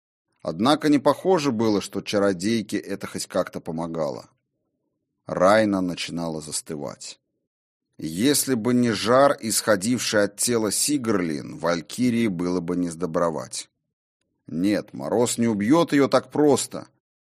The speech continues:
но может ввергнуть в долгий, очень долгий сон.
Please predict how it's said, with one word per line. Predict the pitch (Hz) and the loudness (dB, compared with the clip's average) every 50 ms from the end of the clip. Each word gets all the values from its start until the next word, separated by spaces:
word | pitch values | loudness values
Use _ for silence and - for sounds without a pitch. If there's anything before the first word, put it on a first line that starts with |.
| _ _ _ _ _ | _ _ _ _ _
но | - 85 92 101 | -6 -2 -2 0
может | 104 107 123 143 139 120 131 117 113 | 2 4 4 4 4 4 2 -2 -4
ввергнуть | 101 92 87 101 113 123 120 104 98 107 110 104 | -6 -6 -2 2 2 2 2 2 0 -2 -2 -2
в | 90 87 | -4 -6
долгий, | 82 80 98 104 110 107 98 87 82 71 - - - _ _ _ - | -4 0 2 2 2 2 0 -2 -6 -10 -10 -12 -18 _ _ _ -6
очень | - 101 101 - - 98 92 | -6 -4 -4 -4 -4 -4 -4
долгий | 80 85 85 82 78 80 82 | -4 -4 -4 -6 -6 -8 -10
сон. | 80 - - - 82 76 65 - - | -8 -8 -10 -10 -10 -12 -14 -16 -20